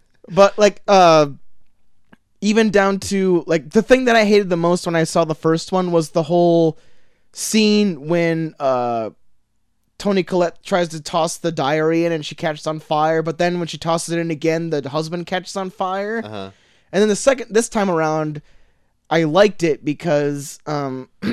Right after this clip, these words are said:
Speaker 1: I came to the conclusion that when they, s-, in the, uh, book that she reads where it says that Paimon can only possess the most vulnerable,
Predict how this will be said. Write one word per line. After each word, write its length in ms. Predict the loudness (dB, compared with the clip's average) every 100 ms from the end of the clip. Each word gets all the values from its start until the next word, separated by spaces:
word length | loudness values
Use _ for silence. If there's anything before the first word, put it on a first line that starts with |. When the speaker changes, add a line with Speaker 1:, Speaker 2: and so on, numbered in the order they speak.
| -6 -8 -14 _ _ _ _ _ _ _ _ -10
Speaker 1:
I 80 |
came 200 | -2 -2
to 20 | 0
the 40 |
conclusion 600 | -2 -2 0 0 0 -2
that 300 | -2 -2 -4 -8 _ _ _
when 140 | -4 0
they, 120 | 0
s-, 140 | 0 -8 -20 -4
in 220 | 0 0
the, 240 | 2 2 2
uh, 400 | 2 0 -2 -6 -14
book 260 | -2 -2 0
that 120 | -4
she 200 | -6 -4
reads 360 | -2 -2 -2 -4
where 80 | -6
it 100 | -4
says 200 | -4 -4
that 160 | -6
Paimon 400 | -4 -4 -2 -4
can 100 | -6
only 540 | -6 -6 -4 -4 -4 -6
possess 460 | -6 -6 -2 -4 -4
the 120 | -6
most 200 | -6 -6
vulnerable, 760 | -6 -6 -4 -4 -2 -2 -2